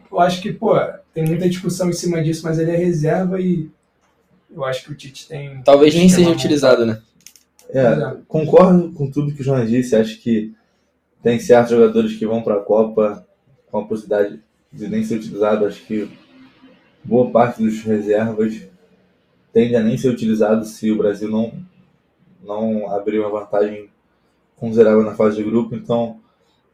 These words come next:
Speaker 3: eu também levaria o Daniel Alves. A gente não tem, não tem muitos outros jogadores na posição merecendo.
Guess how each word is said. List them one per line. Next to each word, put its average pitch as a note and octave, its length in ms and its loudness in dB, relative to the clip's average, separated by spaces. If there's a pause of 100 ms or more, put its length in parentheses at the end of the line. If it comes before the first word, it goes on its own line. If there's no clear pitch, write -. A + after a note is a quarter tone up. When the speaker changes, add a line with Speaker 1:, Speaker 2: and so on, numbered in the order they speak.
(160)
Speaker 3:
eu C3+ 120 -2
também D3 180 0
levaria D3 240 6
o C#3 40 2
Daniel C#3 220 0
Alves. A#2+ 300 0
A A#2 40 -2
gente A2+ 160 -6
não A2+ 100 -8
tem, A#2 400 -4 (960)
não A2 100 -18
tem A2+ 360 -4
muitos A#2 400 -2
outros A2+ 240 -2
jogadores A2 400 2
na G#2+ 80 -4
posição A2 340 -4
merecendo. A2 760 -4